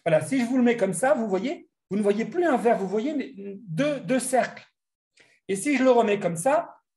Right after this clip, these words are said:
encore un troisième point de vue. Vous ne voyez plus du tout la même chose.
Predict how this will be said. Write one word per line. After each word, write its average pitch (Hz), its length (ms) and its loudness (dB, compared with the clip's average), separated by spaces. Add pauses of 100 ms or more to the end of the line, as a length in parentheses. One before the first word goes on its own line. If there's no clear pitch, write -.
(100)
encore 196 260 2
un 175 60 2
troisième 208 640 0
point 151 160 -6
de 147 80 -8
vue. 123 240 -8 (1400)
Vous 165 120 -4
ne 220 60 -2
voyez 196 240 2
plus 269 160 -4
du 254 100 -4
tout 247 100 -6
la 214 100 4
même 180 180 -2
chose. 131 380 -10